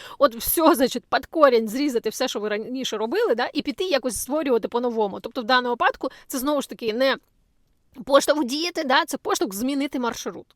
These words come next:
А як зрозуміти, що людина тебе надихає? Ну, по-перше, ти подивилася якийсь ролик, да, наприклад, в Instagram, і ти така: "Вау, а що так можна було?" Да? В тебе пішло розширення в,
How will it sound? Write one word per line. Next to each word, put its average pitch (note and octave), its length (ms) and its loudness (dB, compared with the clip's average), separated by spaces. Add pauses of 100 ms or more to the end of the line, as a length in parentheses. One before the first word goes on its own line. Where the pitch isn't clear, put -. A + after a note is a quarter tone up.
(340)
А A3 40 -4
як B3+ 200 2
зрозуміти, B3 380 -2
що C4 100 -6
людина B3 260 0
тебе A3 160 -4
надихає? A3+ 460 -2 (300)
Ну, C#4+ 60 -4
по-перше, C4 380 2
ти G#3+ 60 -8
подивилася C4 480 2
якийсь G3 340 -6
ролик, D4+ 340 0
да, A3 180 -2
наприклад, G3+ 440 -8
в - 20 -4
Instagram, C#4+ 440 -4
і C4+ 100 -8
ти C#4 80 -8
така: - 240 -6
"Вау, A3 420 0 (180)
а - 60 -6
що C4+ 120 -2
так A#3 140 -4
можна C#4 280 -2
було?" G#3 220 -4
Да? A3+ 180 0
В - 60 -20
тебе B3 200 -2
пішло D#4 400 0
розширення A3+ 640 -4
в, - 140 -18